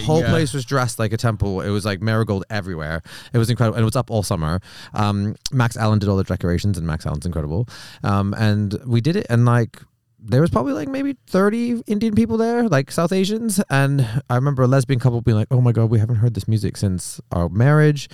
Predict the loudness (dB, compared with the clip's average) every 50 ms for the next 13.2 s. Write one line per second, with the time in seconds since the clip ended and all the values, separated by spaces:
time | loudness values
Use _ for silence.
0 | -18 -20 -20 -12 -4 0 0 0 2 0 0 0 -2 -4 -2 -2 0 0 0 -2
1 | -2 -2 -2 -4 -2 2 2 2 2 2 0 -2 0 0 0 2 2 2 2 0
2 | 0 2 2 2 2 2 -2 -4 -4 -2 0 0 0 0 0 0 2 2 0 -2
3 | -6 -18 -20 -20 -6 0 0 0 2 2 0 -2 -2 -4 -2 -2 -2 -2 0 -2
4 | -2 -4 -6 -6 -4 -4 -4 -4 -2 -2 -4 -4 -2 -2 -2 -2 -2 -2 -2 -4
5 | -4 -2 0 0 2 2 2 2 2 2 2 2 4 2 2 0 -2 -4 -8 -10
6 | -12 -6 -2 -2 -2 -2 -2 -2 -2 -2 0 0 0 2 2 2 0 -2 -6 -10
7 | -20 -20 -8 -4 -2 0 2 2 0 0 -2 -6 -20 -20 -20 -12 -6 -6 -4 -2
8 | 0 0 2 2 2 2 2 0 0 -2 -2 -2 0 0 0 0 0 0 0 0
9 | 0 0 0 0 0 0 0 2 0 0 0 -2 -6 -12 -20 -16 -8 -4 -4 -4
10 | -2 -4 -4 -2 0 -2 -2 -2 0 2 4 4 6 6 4 2 0 0 -2 -2
11 | -2 -2 -2 -4 -4 -4 0 0 0 -2 -2 -8 -18 -20 -20 -20 -10 -2 0 2
12 | 2 4 4 4 2 2 2 0 -4 -6 _ _ -4 -2 0 0 2 2 2 2
13 | 4 2 2 0